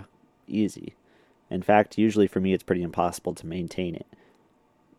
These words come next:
But something I find interesting when I read the Bible is that the Bible assumes joy in the followers of Christ. And at the same time, we read about them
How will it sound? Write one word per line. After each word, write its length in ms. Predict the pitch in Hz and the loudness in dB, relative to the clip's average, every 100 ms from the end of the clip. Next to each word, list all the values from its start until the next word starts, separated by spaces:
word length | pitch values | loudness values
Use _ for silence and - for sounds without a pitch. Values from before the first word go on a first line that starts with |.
| _ _ - | _ _ 2
But 140 | 117 | 2
something 180 | 143 156 | 4 2
I 80 | 135 | 4
find 220 | 127 117 | 4 2
interesting 400 | 110 113 - 101 | 0 -2 0 0
when 80 | 92 | 2
I 60 | |
read 180 | 87 95 | 2 0
the 60 | 87 | 2
Bible 360 | 90 90 85 85 | 4 4 2 2
is 80 | |
that 260 | 95 92 - | 2 0 2
the 100 | 101 | 2
Bible 360 | 101 139 123 95 | 6 6 4 0
assumes 580 | - - 117 113 101 | -2 0 0 0 -4
joy 540 | - 98 95 90 87 85 _ 101 | -6 2 4 4 0 -8 _ -8
in 100 | 92 | -6
the 60 | |
followers 380 | - 92 87 82 | -2 0 0 -2
of 100 | - | -2
Christ. 480 | - 90 - - - - - _ _ _ _ _ _ - | 0 0 0 -10 -20 -20 -20 _ _ _ _ _ _ 2
And 120 | 110 | 6
at 100 | 104 | 6
the 80 | 101 | 4
same 240 | 131 131 | 2 2
time, 220 | 123 110 | 2 2
we 100 | 104 | 4
read 240 | 95 101 101 | 4 6 6
about 320 | 95 98 95 | 8 6 6
them 400 | 98 95 90 | 4 4 2